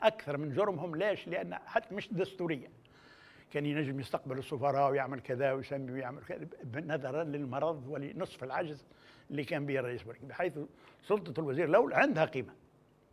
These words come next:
والوزير الأول في ذلك الوقت هو كاتب عام الحزب والرئيس المشرف الفعلي على الحزب. فيما يخص الرئيس بورقيبة الله يرحمه، الرئيس بورقيبة كان يتابع من فوق.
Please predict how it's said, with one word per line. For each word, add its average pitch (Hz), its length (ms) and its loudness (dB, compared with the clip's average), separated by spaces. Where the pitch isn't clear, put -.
والوزير 165 360 4
الأول 226 340 4
في 165 100 6
ذلك 160 300 2
الوقت - 340 2
هو 226 120 8
كاتب 165 300 2
عام 170 160 4
الحزب 170 260 -4
والرئيس 151 360 2
المشرف 165 400 2
الفعلي 170 440 6
على 143 140 4
الحزب. 127 320 0
فيما 185 180 -2
يخص 226 300 0
الرئيس 156 680 4
بورقيبة 131 380 -2
الله 117 140 -2
يرحمه، 220 500 -2
الرئيس 165 280 -2
بورقيبة 156 400 -4
كان 151 200 -4
يتابع 147 320 4
من 139 180 -2
فوق. - 360 -6